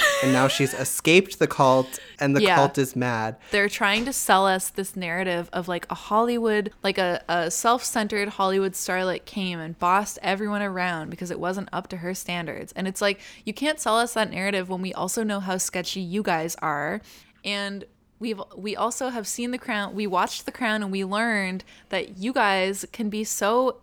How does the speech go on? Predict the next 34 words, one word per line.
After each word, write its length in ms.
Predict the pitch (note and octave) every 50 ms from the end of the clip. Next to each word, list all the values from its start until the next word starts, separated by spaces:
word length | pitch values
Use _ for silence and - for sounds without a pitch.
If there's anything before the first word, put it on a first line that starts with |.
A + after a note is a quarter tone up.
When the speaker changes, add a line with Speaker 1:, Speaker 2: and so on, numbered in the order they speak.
| -
Speaker 2:
damn 340 | F3+ - F#3+ F#3+ F#3 F3+ F#3 F3
bossy. 720 | F#3+ D#3 B2+ F3 F3 - - F#3 E3 D#3+ D#3+ E3 - -
So 220 | - - - A3+ G#3
it's 200 | G#3 G#3 - -
like, 280 | G#3+ G#3+ G#3 G#3 - - - - - - - - _ _ _ _ _ _
they're 140 | - A3 A3+
trying 320 | A3 - C4+ A#3+ B3+ C#4+
to 80 | D#4 D4+
set 260 | - - B3+ A#3 B3
her 180 | A#3 B3+ - -
up 240 | G3+ A3+ - - -
for 140 | A#3 G#3+
something 680 | G#3+ - G#3 F3+ F3 - - F3+ F3 E3+ E3+ F3 F3+ F#3+ - _ _ _ _ _ _ _ _ _ _ _ _ _ _ -
but 60 | A3+
I 100 | A#3 A#3+
feel 180 | A#3+ - C4+ C4
like 160 | C#4 C#4+ -
the 60 | -
public 400 | - - - B3+ A3 A#3+ B3 B3
is 140 | B3+ B3 -
smarter 520 | - - - G3+ F#3+ G#3 A#3+ A#3+ G#3+ F#3
now, 340 | F3+ E3+ D#3+ D3+ B2+ B2+ G#2
and 120 | C#3+ F#3 F#3+
they're 140 | F#3+ F#3+
like, 180 | F#3+ F#3+ F#3+ -
"You 80 | G#3+ -
can't, 320 | - - A#3+ A#3 - - - -
you 140 | G3 G#3
can't 340 | G3+ - - A3+ G#3+ - -
do 160 | F#3 G#3+ A3+
that, 300 | G3+ F3+ - - - -
'cause 160 | - G3+ F#3+ F#3+
we 120 | G3 G3
know." 540 | F#3+ F3 F3 F3 F3 - - - - G#3